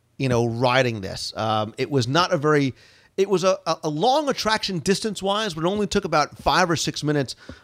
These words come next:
But what I remember vividly about this were those views as you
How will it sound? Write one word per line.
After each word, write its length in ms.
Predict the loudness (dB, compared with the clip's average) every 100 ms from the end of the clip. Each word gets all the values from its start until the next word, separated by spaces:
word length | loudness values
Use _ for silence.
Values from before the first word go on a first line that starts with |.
| -6
But 240 | 2 2
what 220 | 4 0 2
I 100 | 2
remember 640 | 2 0 0 0 2 0 -2
vividly 580 | -2 0 2 2 2
about 340 | 0 0 -2 -2
this 360 | -4 -4 -8 _ _ _
were 540 | -2 4 4 6 2 0 -4
those 420 | 2 4 4 0
views 540 | 2 4 4 2 -2 -4
as 400 | 0 2 2 0
you 380 | 0 0 -2